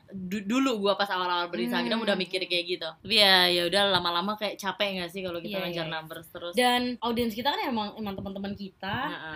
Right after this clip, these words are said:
Speaker 2: aja.
Speaker 1: Circle-circle kita juga gitu
Speaker 2: Heeh,
Speaker 1: ya.
Speaker 2: yang ya, ya, ya, ya, dia, dia lagi orangnya
Speaker 1: <laughs>
Speaker 2: gitu. Bukan produk yang emang kita bisa nge-guide orang lain gitu. Gitu sih.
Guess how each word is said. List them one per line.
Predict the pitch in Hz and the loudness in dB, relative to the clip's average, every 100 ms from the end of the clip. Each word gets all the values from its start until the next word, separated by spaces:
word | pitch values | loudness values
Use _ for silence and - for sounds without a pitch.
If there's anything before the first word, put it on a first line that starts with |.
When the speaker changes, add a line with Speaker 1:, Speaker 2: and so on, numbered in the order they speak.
| 185 | -8
Speaker 2:
aja. | 175 196 220 277 _ | -4 -4 -2 -6 _
Speaker 1:
Circle-circle | 185 165 165 165 175 170 165 | -10 -6 -6 -4 -6 -6 -8
kita | 165 165 | -8 -6
juga | 180 208 214 | -4 0 2
gitu | 202 254 | 2 0
Speaker 2:
Heeh, | 247 220 240 | 0 0 0
Speaker 1:
ya. | 254 | 2
Speaker 2:
yang | 214 202 | 0 0
ya, | 208 | -6
ya, | 180 180 | -6 -10
ya, | 180 185 | -8 -10
ya, | 175 175 | -10 -14
dia, | 175 185 | -10 -6
dia | 185 - | -4 0
lagi | 262 269 208 | 0 0 -10
orangnya | 226 220 269 | -8 -8 -4
Speaker 1:
<laughs> | 240 233 202 | -4 -2 -2
Speaker 2:
gitu. | 226 190 - 180 165 - - _ - - _ | -4 -10 -10 -12 -14 -16 -20 _ -20 -20 _
Bukan | 202 196 208 196 196 202 | -8 -8 -2 -2 -2 -8
produk | 220 208 180 190 262 | -2 -2 2 0 0
yang | - 202 | -2 -4
emang | 196 196 208 | -4 -8 -10
kita | 202 277 | 0 0
bisa | 240 202 208 190 | 0 -6 -6 -4
nge-guide | 208 185 190 202 | -6 -2 0 0
orang | 190 190 185 190 - | 0 -2 -2 -6 -8
lain | 190 208 247 233 226 | 0 2 2 -2 -6
gitu. | 170 156 160 _ 160 156 156 160 _ - - - - _ _ | -8 -12 -14 _ -12 -12 -14 -18 _ -20 -20 -20 -20 _ _
Gitu | - 247 233 | -10 -8 -8
sih. | 208 190 170 170 175 | -10 -10 -10 -8 -10